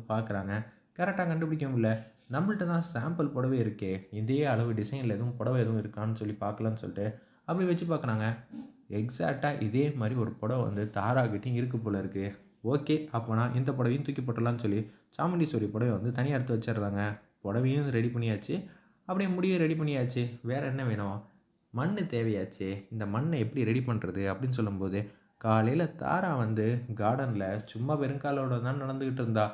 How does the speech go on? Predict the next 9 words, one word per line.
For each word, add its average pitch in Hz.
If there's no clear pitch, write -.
அதுக்கப்புறம் 202
யாருமே 147
நடக்கவே 127
இல்ல, 113
நமக்கு 120
நல்லாவே 107
தெரியும். 110
சரி 147
போ, 180